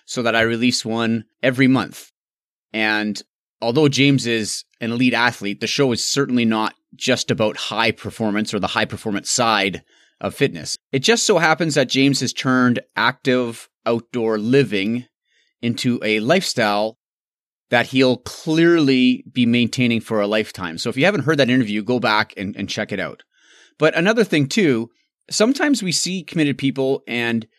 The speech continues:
forget that they have a story too. They started somewhere. And more often than not, there is struggle in their story.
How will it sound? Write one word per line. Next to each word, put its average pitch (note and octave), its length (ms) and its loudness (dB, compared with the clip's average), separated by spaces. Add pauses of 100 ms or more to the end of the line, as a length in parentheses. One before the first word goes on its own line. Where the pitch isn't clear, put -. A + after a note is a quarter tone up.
(340)
forget C3+ 480 0
that B2 240 -2
they E3+ 240 4
have G3 200 -2
a F#3+ 60 -4
story D#3+ 360 -2
too. D3 260 -4
They C3 200 -2
started C#3 540 0
somewhere. F#2 600 -6 (180)
And A#2+ 120 0
more D#3 160 2
often G#3 240 -2
than D3 140 4
not, C#3+ 320 -2 (120)
there C#3+ 300 2
is C#3+ 220 -4
struggle D3 760 0 (100)
in A2+ 160 -2
their G#2+ 140 -2
story. E2+ 540 -6